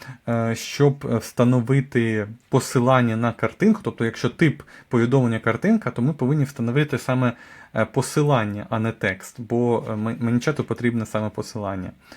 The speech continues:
Ось далі ми, е, для цього, для цього повідомлення видаляємо зміну текст, щоб вона не засоряла, е, по суті,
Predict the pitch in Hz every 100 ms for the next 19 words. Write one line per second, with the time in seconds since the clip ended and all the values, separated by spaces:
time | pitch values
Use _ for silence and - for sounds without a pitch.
0 | - - - 110 110 127 117 110 113 110
1 | 113 110 107 113 - 113 107 120 113 113
2 | 123 110 107 - 110 117 113 107 107 110
3 | 110 107 101 98 95 104 107 110 107 -
4 | 233 233 185 190 175 165 147 139 151 147
5 | 143 139 127 - - - - _ - 117
6 | 110 107 _ _ _ - - 120 120